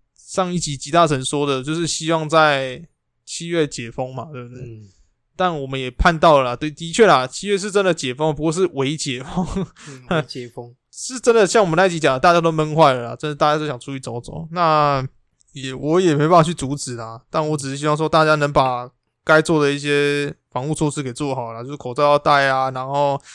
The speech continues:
Speaker 1: 社交安全距离要保持好，这样，
Speaker 2: 嗯。
Speaker 1: 那就好了啦。因为我也不想说再让感染人数又破到百位数，真是不好看。哎呀，好不容易就降到已经双位数了嘛，对不对？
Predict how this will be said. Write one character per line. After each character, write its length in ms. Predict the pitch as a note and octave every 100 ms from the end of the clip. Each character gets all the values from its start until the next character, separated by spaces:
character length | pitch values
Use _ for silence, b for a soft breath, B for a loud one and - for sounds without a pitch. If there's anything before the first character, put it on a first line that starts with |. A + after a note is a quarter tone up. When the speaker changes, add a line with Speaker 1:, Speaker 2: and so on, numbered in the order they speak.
| B B B
Speaker 1:
社 220 | - E3
交 120 | D3+
安 120 | D3 D3+
全 120 | C3+
距 140 | D3+
离 120 | C#3
要 120 | C3+ C#3
保 160 | B2+
持 160 | B2 C3
好， 220 | B2+ A#2+
这 100 | C3
样， 260 | B2+ B2 B2 _ _
Speaker 2:
嗯。 360 | A#2+ A2 G#2+ B2
Speaker 1:
那 220 | D3 C#3
就 120 | D3
好 200 | C#3 A2+
了 140 | A2+
啦。 60 | A2+ - _
因 140 | D3+ D3
为 60 |
我 200 | C#3 D#3
也 20 |
不 100 | C#3+
想 200 | D#3 C3
说 260 | C3 D3+ D3+
再 240 | E3 D#3 D3 _
让 220 | E3 D3+
感 200 | C#3+ C3+
染 320 | C#3+ B2+ B2 D3 _
人 180 | C3+ C3
数 260 | D#3 D3 C#3+
又 140 | D3
破 220 | - D3+
到 120 | D3
百 200 | C#3+ A#2+
位 180 | B2+ C3+
数， 420 | C3 C3+ B2+ B2
真 160 | B2+ C#3+
是 80 | C#3
不 140 | D3+
好 140 | B2+ A2+
看。 320 | C3+ A#2 B2 _
哎 100 | B2
呀， 200 | A#2+ B2
好 120 | C3+
不 100 | D3+
容 60 | F#3
易 40 |
就 100 | F#3+
降 160 | G3 F#3
到 100 | D#3+
已 40 |
经 340 | E3+ F3+ F3 _ _ _
双 200 | - E3+
位 140 | F3 E3
数 160 | E3
了 80 | D3
嘛， 180 | B2+ A#2
对 120 | C3+
不 40 | C3
对？ 220 | B2+